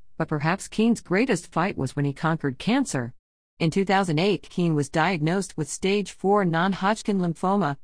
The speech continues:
for which he underwent a year of chemotherapy followed by two years of maintenance chemotherapy, remaining determined that the disease would not defeat him.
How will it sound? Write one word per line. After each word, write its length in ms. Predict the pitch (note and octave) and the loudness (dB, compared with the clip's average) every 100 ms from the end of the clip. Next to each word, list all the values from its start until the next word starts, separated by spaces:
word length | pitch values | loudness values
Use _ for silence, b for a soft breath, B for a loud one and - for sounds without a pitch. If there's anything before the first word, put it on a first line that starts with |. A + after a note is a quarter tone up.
| - | -4
for 160 | G3+ | 0
which 220 | F#3 G3+ - | 2 0 0
he 120 | B3 | -2
underwent 460 | C#4+ E4+ A3 F#3 F#3 | 0 0 0 0 0
a 40 | |
year 320 | E3+ F3+ G#3 | 0 2 2
of 120 | D#3+ | 0
chemotherapy 680 | - A3+ A#3 F#3+ F#3+ F#3 F3 | 0 2 2 2 0 0 -2
followed 380 | E3+ E3+ D#3+ D#3 | 0 2 2 0
by 140 | D3 C#3 | -2 -4
two 260 | - C4+ | -2 0
years 320 | C#4+ F3 D3+ | 2 2 0
of 100 | D3 | 0
maintenance 460 | D3+ E3 - E3+ D3 | 0 0 0 -2 -4
chemotherapy, 920 | - G#3 G3+ D#3 F#3 A#3 B3+ F#3 F#3+ - - | -2 0 2 0 -2 -2 0 -2 -2 -8 -4
remaining 420 | F3 F3 G#3 B3+ | 0 2 4 2
determined 520 | E3 D3+ F#3+ G3+ G#3 G3 | 0 -2 0 2 0 0
that 120 | F#3 | -2
the 80 | F3+ | 0
disease 560 | F#3 F3+ A3+ A3+ - | 0 0 2 0 0
would 140 | D#3+ D3 | -2 0
not 260 | D#3+ G#3 | 0 0
defeat 380 | - E3+ F3+ F3+ | -4 -2 -2 -2
him. 300 | C#3+ A#2+ | -2 -4